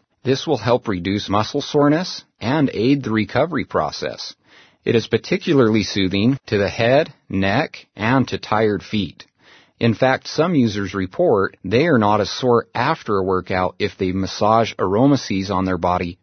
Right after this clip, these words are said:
before they work out. The combination of oils and Aromaseas creates a remarkable synergy that can relax away a variety of occasional discomforts. Basil and marjoram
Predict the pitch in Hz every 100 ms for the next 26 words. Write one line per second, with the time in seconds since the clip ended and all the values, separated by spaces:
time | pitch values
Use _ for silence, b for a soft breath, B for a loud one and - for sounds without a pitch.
0 | - 90 82 - 98 113 135 98 78 80
1 | 76 - - 80 73 - _ _ - -
2 | 139 151 147 147 - 123 113 127 135 123
3 | 117 107 113 127 127 - 131 135 - 110
4 | 104 107 - 90 90 95 110 139 139 98
5 | 90 - 127 123 90 80 85 - 95 98
6 | - 104 101 101 110 123 - 104 101 90
7 | 85 85 95 120 127 85 76 76 - 92
8 | 92 - 101 95 104 104 101 98 - 143
9 | 143 82 - - - b b b b 120
10 | 104 131 151 160 110 90 98 131 139 156
11 | 185